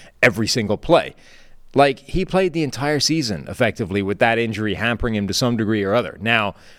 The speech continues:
obviously, the length of time he dealt with it changed the dynamics of how bad that was. But initially, it looked like he wouldn't be able to play with that kind of injury, and yet was able to make some crazy plays with it.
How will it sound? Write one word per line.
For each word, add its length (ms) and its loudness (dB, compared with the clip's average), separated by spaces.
obviously, 360 2
the 160 -2
length 300 -2
of 100 -4
time 280 0
he 80 -4
dealt 260 0
with 160 -6
it 160 -4
changed 560 0
the 80 -2
dynamics 640 0
of 100 -8
how 160 2
bad 300 -2
that 180 -2
was. 340 0
But 200 -4
initially, 680 0
it 140 2
looked 260 2
like 220 -2
he 140 0
wouldn't 360 -4
be 140 0
able 140 -4
to 80 -8
play 420 0
with 140 -10
that 180 -4
kind 140 -2
of 100 -4
injury, 460 -4
and 160 -2
yet 160 0
was 160 -4
able 180 0
to 40 -6
make 240 0
some 140 -6
crazy 320 -2
plays 360 -4
with 200 4
it. 180 -6